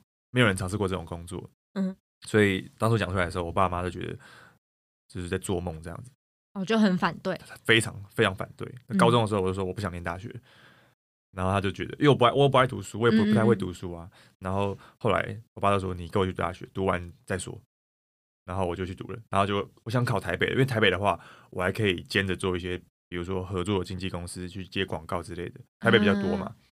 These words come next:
Speaker 1: 然后殊不知考台中，<laughs> 然后我就，
Speaker 2: <laughs> 整个就是跟自己的那个
Speaker 1: 我那时候超难过，因为我觉得，干，我要跟台北分离了这样。然后我的朋友们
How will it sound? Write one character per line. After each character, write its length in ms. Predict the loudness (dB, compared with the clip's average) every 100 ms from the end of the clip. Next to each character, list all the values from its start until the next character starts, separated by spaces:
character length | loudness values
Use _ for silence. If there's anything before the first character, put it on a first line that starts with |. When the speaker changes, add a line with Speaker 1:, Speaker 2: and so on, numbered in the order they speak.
| _ _ -2
Speaker 1:
然 100 | 2
后 160 | 0 -2
殊 140 | -10
不 80 | -4
知 80 | -2
考 160 | -2 -6
台 120 | -6
中， 200 | -10 -12 -16 _ _ -20 -18 -4
<laughs> 340 | 2 4 4
然 100 | 8
后 100 | 10
我 60 | 10
就， 100 | 10 8
Speaker 2:
<laughs> 120 | 6 6
整 120 | 8
个 120 | 8
就 200 | 8 4
是 80 | 4
跟 160 | 4 8
自 180 | 10 10
己 60 |
的 100 | 10
那 60 | 8
个 60 | 8
Speaker 1:
我 40 |
那 80 | 6
时 0 |
候 60 |
超 220 | 4 6 6
难 240 | 4 0
过， 200 | -2 2
因 60 | 4
为 60 |
我 100 | 4
觉 120 | 0
得， 120 | -4 -6 -4
干， 400 | -2 -2 -4 -6
我 80 | -4
要 40 |
跟 100 | -4
台 100 | -4
北 120 | -4
分 260 | -4 -6 -6
离 160 | -8
了 60 | -10
这 100 | -12
样。 80 | -18 _ _ _ _
然 100 | 4
后 60 | 6
我 60 | 6
的 60 |
朋 200 | 2 0
友 140 | 0 0
们 140 | -4